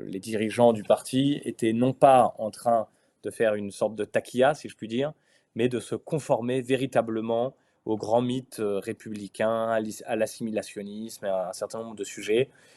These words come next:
et que, euh, du coup, euh, eh bien, on était en train de perdre notre temps, euh, en plus on perdait les élections, on faisait des bons scores, mais on les perd encore, hein. Et je me disais, en gros, on est en train de vouloir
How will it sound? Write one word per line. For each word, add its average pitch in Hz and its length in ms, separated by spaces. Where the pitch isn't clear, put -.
et 107 120
que, - 140
euh, 107 400
du 98 140
coup, 135 300
euh, 95 280
eh - 60
bien, 107 160
on 101 240
était 98 140
en 107 60
train 127 160
de 113 80
perdre 110 380
notre 107 320
temps, 135 560
euh, 104 140
en 98 140
plus - 260
on 101 60
perdait 107 340
les 101 180
élections, 110 340
on 113 100
faisait 92 120
des 95 120
bons 110 140
scores, 135 360
mais 92 100
on 92 80
les 95 80
perd 104 180
encore, 117 380
hein. 123 100
Et 107 80
je 110 80
me 110 60
disais, 110 200
en 117 140
gros, 127 220
on 113 80
est 113 60
en 110 100
train 123 200
de 113 80
vouloir 120 560